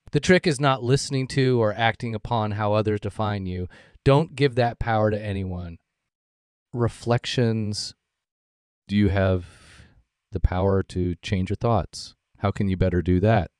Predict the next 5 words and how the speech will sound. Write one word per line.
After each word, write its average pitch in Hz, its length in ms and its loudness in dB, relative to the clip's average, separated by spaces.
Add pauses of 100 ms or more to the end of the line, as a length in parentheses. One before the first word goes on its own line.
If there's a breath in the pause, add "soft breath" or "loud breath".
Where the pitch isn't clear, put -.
(540)
Word 98 220 4
hint. 101 300 2 (1400)
Action. 101 580 2 (920)
Daily 175 500 2
challenge. 170 840 -6